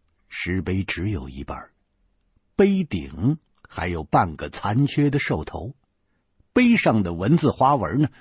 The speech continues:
早就没了。没这半个兽头，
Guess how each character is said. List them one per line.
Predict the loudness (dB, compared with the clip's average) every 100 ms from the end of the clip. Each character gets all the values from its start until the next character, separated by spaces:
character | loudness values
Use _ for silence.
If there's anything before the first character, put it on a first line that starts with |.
| _
早 | -8 -8 -6
就 | -2 -2
没 | -2 -8 -14
了。 | -14 _ _ _ _ _ _ _ _ _ _ _ _ _ _ _ _ -4
没 | 0 2 2
这 | 0
半 | 0 0 0 0
个 | -6
兽 | -2 -2 -4
头， | -6 -8 -4 -2 -2